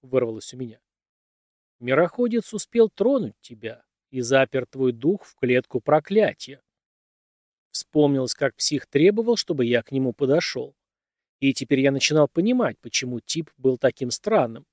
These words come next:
«Он звал тебя, тот человек?» «Да». «Другой бы подчинился, подошел, и все у мерзавца получилось бы.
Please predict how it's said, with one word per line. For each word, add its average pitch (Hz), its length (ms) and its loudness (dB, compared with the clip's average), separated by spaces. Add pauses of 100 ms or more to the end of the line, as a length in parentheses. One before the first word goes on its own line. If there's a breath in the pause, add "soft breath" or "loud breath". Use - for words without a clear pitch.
(800)
«Он 113 320 -8
звал 131 460 4
тебя, 135 420 -10 (100)
тот 113 220 -6
человек?» 123 640 -2 (520)
«Да». 113 360 -8 (760)
«Другой 135 520 6
бы 196 120 6
подчинился, 233 1000 -2 (120)
подошел, 214 680 4 (140)
и 131 80 -6
все 139 300 0
у 151 120 6
мерзавца 151 600 2
получилось 160 720 0
бы. 139 180 -20